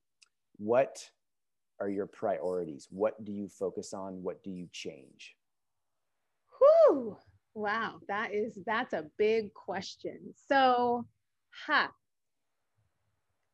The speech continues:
Speaker 2: I think the disparities between the have and the have-nots, um, sort of, um,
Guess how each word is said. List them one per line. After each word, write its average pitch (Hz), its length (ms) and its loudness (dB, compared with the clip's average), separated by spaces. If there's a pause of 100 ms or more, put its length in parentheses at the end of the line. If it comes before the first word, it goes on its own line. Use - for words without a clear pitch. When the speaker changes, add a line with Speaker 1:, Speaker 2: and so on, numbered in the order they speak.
(420)
Speaker 2:
I 294 280 4 (140)
think 285 320 -2 (120)
the 214 680 -2 (140)
disparities 226 1300 -4
between 208 600 -4
the 190 80 -2
have 208 480 0
and 226 120 -2
the 196 80 -4 (100)
have-nots, 196 840 -2
um, 185 300 0
sort 220 160 0
of, 202 180 0 (600)
um, 180 520 -6